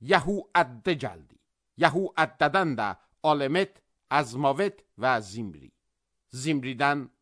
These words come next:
Mosa gəldi. Mosadan Bina gəldi. Binanın oğlu Refaya, onun oğlu El-Asa, onun oğlu Əsel. Əselin altı oğlu var idi.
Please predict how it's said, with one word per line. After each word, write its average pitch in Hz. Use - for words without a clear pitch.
Mosa 131
gəldi. 87
Mosadan 175
Bina 151
gəldi. 98
Binanın 220
oğlu 165
Refaya, 127
onun 190
oğlu 139
El-Asa, 135
onun 202
oğlu 127
Əsel. 101
Əselin 220
altı 180
oğlu 120
var 69
idi. -